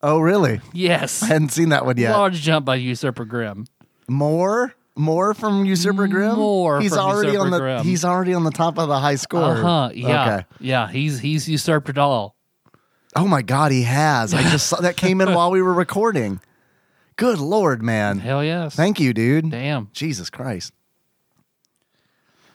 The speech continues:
Speaker 1: Oh, oh. There's a Patreon message with that.
Speaker 2: Oh, all right.
Speaker 1: All right, here we
Speaker 2: Oh,
Speaker 1: go.
Speaker 2: it's a bounty, I
Speaker 1: It's a
Speaker 2: bet.
Speaker 1: bounty. The, the fifty dollar increase is for a game request bounty thing. I'm torn between two.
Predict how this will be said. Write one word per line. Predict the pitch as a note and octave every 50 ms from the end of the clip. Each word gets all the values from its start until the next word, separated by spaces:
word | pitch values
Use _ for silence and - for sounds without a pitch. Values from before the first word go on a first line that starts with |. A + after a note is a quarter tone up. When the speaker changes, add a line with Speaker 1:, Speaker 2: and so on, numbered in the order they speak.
| -
Speaker 1:
Oh, | E3 F#3 A3+ A#3 A#3 F#3 -
oh. | - A#3+ C4 C#4 C4 G#3 D3+ A2 F#2+ _ _ _ _ _ _ _ _ _ _ -
There's | D3 D#3+ D#3+ D#3
a | D#3+
Patreon | E3+ F3+ F3+ - F#3+ F3+ E3+ D#3+ D#3
message | D#3 E3+ G3 - - G#3 D#3 A2+
with | A2+ A2+ A2+ G#2+ -
that. | A2 G#2+ F#2+ F2 D#2+ D#2+ - - B2+
Speaker 2:
Oh, | A2 A#2 D#3 F#3 E3+
all | B2+ D3
right. | D#3 C#3 C3+ D3 D3 _ -
Speaker 1:
All | C3+ C#3+ D3+
right, | D3+ C3+ C3 C3 A#2
here | C#3+ E3
we | E3+ E3
Speaker 2:
Oh, | C#3+
Speaker 1:
go. | D3 D3 C#3
Speaker 2:
it's | B2
a | A2+ G#2+
bounty, | C3 C3+ C3+ C3 B2 A#2
I | A2+
Speaker 1:
It's | C3 C3+ A2+ C3
a |
Speaker 2:
bet. | C#3 B2
Speaker 1:
bounty. | C#3 C3+ C3 B2 A#2 G#2+ F#2+ F2 _ _ _ _ _ _ _ _ _ -
The, | B2+ C#3 C#3 C#3+ -
the | D#3+ C#3 C#3
fifty | A#2+ - - E3+ E3 - F#3+ F#3
dollar | E3+ D#3+ D#3+ D#3+ D#3+ D#3
increase | D3+ D3+ D3 - D3 D3 C#3 C3+ C3 - - -
is | D3 B2
for | - C#3 C3+ C3
a | B2+
game | A#2+ A#2+ C3+ C#3 C#3+ D3 D#3 D3+
request | C#3 - - C#3+ C3+ B2+ - A#2
bounty | A#2 C3+ C#3+ D3 B2+ B2+ A#2
thing. | A2 - B2 A#2 A2+ A2 A2+ A2+ A2 _ _ _ _ - -
I'm | C#3 C#3+ C#3 C3+
torn | - - D3+ D#3+ E3 E3 F3 E3+
between | E3 - - E3 E3 D#3+ D#3+ D#3 D3
two. | - - - E3 D3 A#2+ G2 F2+ -